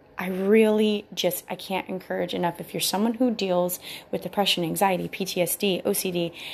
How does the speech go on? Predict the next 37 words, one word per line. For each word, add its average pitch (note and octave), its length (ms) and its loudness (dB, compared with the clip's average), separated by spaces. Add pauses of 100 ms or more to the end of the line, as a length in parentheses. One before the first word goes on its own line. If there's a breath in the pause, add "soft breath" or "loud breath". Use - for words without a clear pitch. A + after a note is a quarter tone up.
(180 loud breath)
anything G3+ 640 4 (120)
in A3+ 260 0
lieu F#3+ 420 2
of F3+ 100 -6
Depression F3+ 400 -2
Awareness F#3 420 -2
Month, E3 220 -4 (240)
get - 460 -2 (420 loud breath)
the F#3 140 2
right F3+ 320 2
people A#3 680 2 (360 loud breath)
in F3+ 180 -2
your E3+ 160 -2
corner. E3 680 -2 (320 loud breath)
And F3 140 0
these E3+ 160 0
are E3+ 80 -2
people A3+ 380 2
who G3 220 4 (100)
are E3 320 -2 (140)
positive. B3+ 800 -2 (840 loud breath)
Um, F#3 580 2 (520)
we F#3 120 -2
can't F#3+ 240 2
all E3+ 100 8
be E3+ 120 -2
positive E3 360 2
twenty-four D#3+ 380 0
seven. D#3 600 -2
Don't F3 220 2
even E3 220 2
hear D#3+ 160 0
me D#3 100 2
wrong. D3+ 320 2
I F3 120 2
am D3 260 2
not. G3 440 2